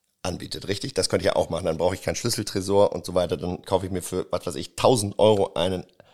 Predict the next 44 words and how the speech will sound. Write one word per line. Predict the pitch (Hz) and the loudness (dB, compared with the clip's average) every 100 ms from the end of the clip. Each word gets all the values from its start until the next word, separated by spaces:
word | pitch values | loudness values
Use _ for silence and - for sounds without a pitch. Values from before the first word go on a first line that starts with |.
| _ _ | _ _
Tresor | - 95 107 | -6 2 2
mit | 98 | 4
Zahlenkombinationen, | - 104 101 95 92 90 95 92 | 2 2 2 -2 -2 -2 0 0
der | 87 | -2
die | 87 - | -4 -8
Eins-Kategorie | - 104 117 - 104 92 92 92 | 0 2 2 -2 -4 -4 -4 -2
hat | 95 - - - - _ _ | -2 -4 -20 -20 -20 _ _
und | 92 - - _ _ | -4 -4 -16 _ _
den | 95 95 95 - - - | 0 0 0 -6 -20 -10
kann | - 120 | 0 2
ich, | 104 | 4
glaub | 104 98 | 4 4
ich, | 92 | 2
auch | - | 0
gar | 101 | 2
nicht | 95 | 0
verschrauben, | - 90 101 120 113 | -2 2 8 8 6
weil | 90 | 2
der | |
schon | 87 90 | 0 -6
zu, | - 80 - | -8 -10 -12
zu | - - 80 | -12 -10 -4
groß | 104 104 | 0 0
und | 78 | -2
zu | - | -2
schwer | - 104 110 | 2 4 6
ist, | 104 - - _ _ _ | 4 -2 -8 _ _ _
aber | - | -8
zumindest | 87 90 90 - | -4 -2 -2 -4
kann | 90 | -4
ich | |
den | 92 87 | -2 -2
irgendwie, | 90 85 90 85 _ - - - | -2 -4 -6 -6 _ -20 -20 -20
äh, | - 92 87 - _ _ _ | -4 -2 -2 -6 _ _ _
in | 92 | -6
die | 92 | -2
Ecke | - - 101 | -2 -2 -6
stellen, | - 87 90 90 | -2 -2 -2 -4
der | 78 | -2
kann | 92 | -2
auch | 87 | -2
nicht | 85 | -2
weggetragen | 95 - 98 87 87 | -4 -4 -4 -2 -2
werden | 85 85 82 | -2 -2 -6